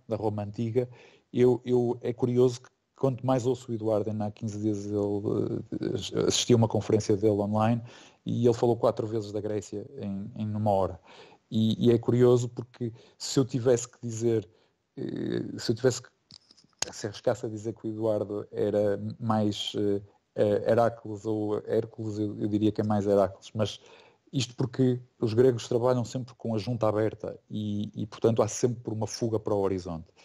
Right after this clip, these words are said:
E, e eu acho que isso caracteriza profundamente o trabalho do, do Eduardo e, e é um, é um tema, eh, que eu acho que é,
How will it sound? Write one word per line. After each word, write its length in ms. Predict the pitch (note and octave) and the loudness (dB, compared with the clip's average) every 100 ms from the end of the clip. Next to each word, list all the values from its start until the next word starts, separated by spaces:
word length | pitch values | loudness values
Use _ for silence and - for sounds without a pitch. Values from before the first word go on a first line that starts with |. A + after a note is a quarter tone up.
| - - _ | -20 -20 _
E, 240 | - A#2 C3 | -4 -2 4
e 40 | |
eu 80 | C3 | 6
acho 140 | B2+ | 6
que 60 | - | 0
isso 120 | B2+ | -2
caracteriza 460 | C3+ A#2+ A#2 A2+ A#2 | -2 -2 -2 -2 -4
profundamente 760 | A2 - - B2 A2+ A2+ A2+ | -8 -20 -10 -6 -2 -4 -4
o 40 | G#2+ | -6
trabalho 520 | - G#2+ G#2 G2+ G2+ | -2 0 0 0 -4
do, 260 | G2 G2+ G2+ | -6 -6 -4
do 200 | G2+ G2 | -4 -2
Eduardo 400 | F#2+ G2 G2+ G#2+ - - _ - | 2 2 2 -2 -14 -20 _ 2
e, 320 | A2 A#2 A2+ | 6 6 6
e 160 | B2 A#2 | 6 6
é 60 | |
um, 280 | A#2 A2+ A2+ | 6 2 -2
é 80 | A2+ | -2
um 80 | A2+ | 0
tema, 280 | A#2+ A2+ G#2+ G#2+ | 0 2 0 -2
eh, 200 | - A#2+ A2+ _ | -4 -6 -8 _
que 80 | - | 2
eu 100 | A#2 | 2
acho 160 | G#2+ | 2
que 140 | - A2+ | -4 -2
é, 400 | A2 G#2+ _ | -2 -4 _